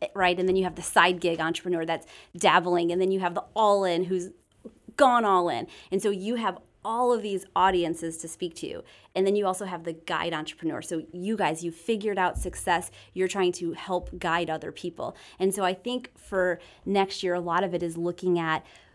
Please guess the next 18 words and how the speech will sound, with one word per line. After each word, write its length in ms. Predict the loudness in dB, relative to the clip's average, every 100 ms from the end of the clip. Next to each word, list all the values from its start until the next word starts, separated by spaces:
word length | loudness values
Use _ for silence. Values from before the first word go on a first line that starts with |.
| _
which 420 | -6 6 6 6
speakers 600 | -2 -4 -2 2 2 0 -2
are 100 | -2
gonna 180 | 0 -2
speak 460 | -2 -6 -4 -6 -6
to 220 | -8 -6
which 500 | -8 -4 -2 -2 -8
type 380 | -6 -4 -4 -6
of 140 | -14 _ _ -6
entrepreneur 720 | -4 -4 -6 -2 -2 0 -4
or 60 | -8
person 420 | -8 -8 -6 -6
that's 240 | -8 -8
in 80 | -8
the 120 | -8 -10
audience 600 | -12 -12 -14 -14 -16 -18 _ _ _ _
as 140 | -16
well. 360 | -12 -10 -12